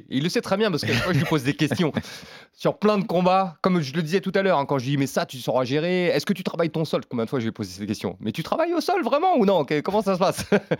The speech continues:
Speaker 1: <laughs> Bon, là, son coach m'a dit qu'il faisait taper des mecs qui étaient super forts. Bon, je... c'est bon. Et en fait, en f-,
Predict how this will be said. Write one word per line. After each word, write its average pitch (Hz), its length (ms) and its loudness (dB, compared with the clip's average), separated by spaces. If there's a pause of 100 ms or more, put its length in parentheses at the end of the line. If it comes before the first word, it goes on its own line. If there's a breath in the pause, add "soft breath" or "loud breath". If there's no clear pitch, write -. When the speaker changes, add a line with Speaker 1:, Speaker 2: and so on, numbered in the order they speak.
(280 loud breath)
Speaker 1:
<laughs> - 300 -18
Bon, 127 140 4
là, 196 120 4
son 170 160 0
coach 220 300 0
m'a 151 140 4
dit 196 160 0
qu'il 131 640 4
faisait 123 160 0
taper 143 240 0
des 127 100 2
mecs 143 160 0
qui 135 60 -4
étaient 113 100 -6
super 117 280 -2
forts. 120 180 2
Bon, 98 160 0
je... 90 360 -4
c'est 92 120 -8
bon. 87 100 -4 (480 loud breath)
Et 120 60 0
en 113 80 2
fait, - 400 -2 (320)
en 120 100 0
f-, 113 60 -10